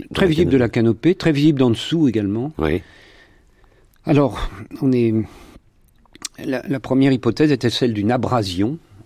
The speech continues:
Speaker 2: En, en cas de coup de vent, les arbres auraient frotté comme ça l'un contre l'autre. Euh, l'observation dans la canopée nous a démontré que c'était certainement pas vrai, parce qu'il y a, il y a pas de brisure, il y a pas de,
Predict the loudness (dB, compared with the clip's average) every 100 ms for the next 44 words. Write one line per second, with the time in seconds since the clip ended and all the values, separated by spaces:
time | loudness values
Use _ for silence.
0 | -10 -8 -8 -14 -16 -20 -12 -6 -2 -2
1 | -2 -4 -6 -2 0 2 0 0 -2 -4
2 | -4 -4 -4 -6 -12 -16 -8 -4 -4 -2
3 | 0 0 -4 -10 -6 -6 -4 -6 -8 -4
4 | -4 -6 -12 -20 -20 -20 _ _ _ -20
5 | -20 -14 -12 -8 -10 -10 _ -20 -20 -18
6 | -12 -10 -8 -4 -2 -2 0 2 2 0
7 | 0 0 0 0 2 2 2 0 0 -6
8 | -8 -8 -8 -8 -6 -4 -4 -4 -8 -6
9 | -6 -6 -8 -8 -4 -4 -6 -10 -10 -6
10 | -6 -2 0 0 -2 -4 0 0 -2 -4
11 | -2 -2 0 -2